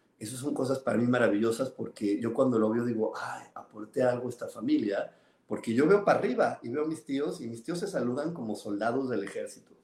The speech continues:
no como hermanos, como soldados del ejército, de sí, como no, mucho gusto, pero no tienen permitido darse un abrazo, un beso, una caricia, olvídalo. Y veo que mis sobrinos ya lo hacen. Entonces digo, "Ah,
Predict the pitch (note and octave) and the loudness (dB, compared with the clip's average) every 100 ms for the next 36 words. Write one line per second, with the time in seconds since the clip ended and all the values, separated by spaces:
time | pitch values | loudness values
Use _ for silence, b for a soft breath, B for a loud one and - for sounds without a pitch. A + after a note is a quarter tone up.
0 | _ _ _ A#2 A#2+ D#3 C3+ G#2 G2 A#2+ | _ _ _ -6 -2 2 2 0 -2 -6
1 | - A2 G2+ A2+ G#2+ A#2 A#2+ - - - | -10 -8 -8 -2 0 2 0 -2 -4 -8
2 | A2+ A2 G#2 A2 - A#2+ A#2 A2 A2+ - | -6 -6 -6 -8 -6 -4 0 0 -2 -2
3 | G2+ A#2 - C3+ E3 B B B B - | -2 -2 2 2 2 B B B B 0
4 | G#2+ A#2+ B2 D3+ D3+ B2+ A2+ - A#2+ A#2+ | 4 4 4 2 2 0 -2 0 -2 2
5 | A#2+ A#2 B2+ G#2+ G#2 G2+ G#2 A2+ G#2+ G#2+ | 2 2 2 2 4 2 0 -2 -2 0
6 | G#2 G#2 A2 G#2+ G#2+ A2 G#2+ A2 G2+ G2 | -2 -4 -4 -2 -2 -2 -2 -4 -8 -6
7 | G#2+ G#2 G2 F#2+ C#3+ C3 - - _ b | -2 -2 -2 -2 0 0 -4 -18 _ b
8 | b b G#2+ C3+ E3+ C#3+ C#3 D#3 E3+ A#2+ | b b -2 0 2 2 2 2 2 4
9 | G#2 F#2+ - - - _ b b b A#2+ | 2 2 -2 -10 -20 _ b b b -2
10 | A#2+ A#2+ A2 - - - | 2 4 2 0 -6 -8